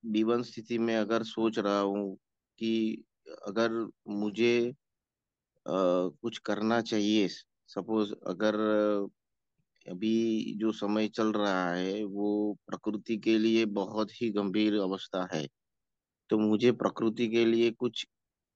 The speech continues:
करना चाहिए, ऐसा जब चीज हमारे दिमाग में आती है, तो क्या वो संवेदना से मैं लीड कर रहा हूँ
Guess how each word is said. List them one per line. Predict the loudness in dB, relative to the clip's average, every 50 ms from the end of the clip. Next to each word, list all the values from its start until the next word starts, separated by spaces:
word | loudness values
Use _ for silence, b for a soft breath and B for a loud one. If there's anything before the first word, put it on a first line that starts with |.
| _ _ _ _ _ _ _
करना | -2 0 2 2 2 2 2 2
चाहिए, | 2 2 2 2 2 2 2 0 0 -2 -8 _ _ _ -4
ऐसा | -2 -2 -2 -2 0 0 0
जब | 2 2 0 -2 -2 -6
चीज | -8 -8 -8 -6 -6 -6 -8 -10 -12 _ _ _ _ _ _ -16
हमारे | -8 -2 2 2 4 4 4 4 4 2 2 -2 -4 _ _ _ _
दिमाग | -4 -2 0 0 0 0 0
में | 0 0
आती | 0 0 -2 -2 -2 0 2 2
है, | 2 0
तो | -2 -6 -6
क्या | -4 0 0 2
वो | 2 0 -2
संवेदना | -4 -4 -4 -6 -4 0 0 0 0 2 0 0 0
से | 0 -2 -4
मैं | -2 -2 0
लीड | 0 0 0 0 0
कर | -2 -2 -2
रहा | -2 -4 -4 -4
हूँ | -4 -4 -4 -6